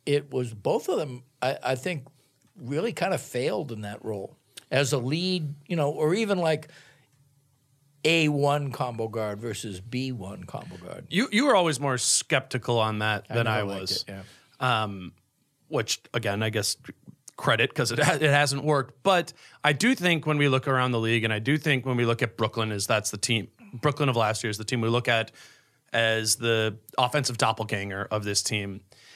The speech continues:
Speaker 2: And, you know, I, I think Jarrett Culver, Karis LeVert are similar sized players.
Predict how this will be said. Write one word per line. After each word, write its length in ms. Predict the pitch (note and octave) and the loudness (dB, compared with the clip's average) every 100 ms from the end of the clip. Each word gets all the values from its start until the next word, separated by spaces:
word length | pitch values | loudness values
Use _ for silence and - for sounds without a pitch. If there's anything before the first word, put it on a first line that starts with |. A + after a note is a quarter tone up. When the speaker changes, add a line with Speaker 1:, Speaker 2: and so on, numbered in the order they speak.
| - _ - | -20 _ 0
Speaker 2:
And, 500 | D#3 D#3 D#3+ D#3+ E3 - _ | 4 4 4 2 -2 -6 _
you 80 | F3 | 2
know, 160 | E3+ | 4
I, 280 | A#3+ D3 E3+ - _ _ - - _ - | 4 2 2 -2 _ _ -20 -20 _ -2
I 80 | B2+ | -2
think 420 | - A2+ F#2+ - | 2 0 0 -2
Jarrett 280 | A#2+ G#2+ - | 0 0 2
Culver, 460 | D3+ D#3+ D#3+ D#3 | 2 4 4 2
Karis 320 | D#3 B2 G#2 - | 0 -2 -4 -4
LeVert 360 | G#2 C#3+ D3+ | 0 2 2
are 160 | A2 G#2 - | 0 -4 -2
similar 420 | - C3 B2 G2+ | 0 0 0 0
sized 520 | - E3 D#3 D3+ - | 4 4 6 4 0
players. 680 | D#3 D3 D3 C#3+ D3 C#3 | 2 4 4 2 2 0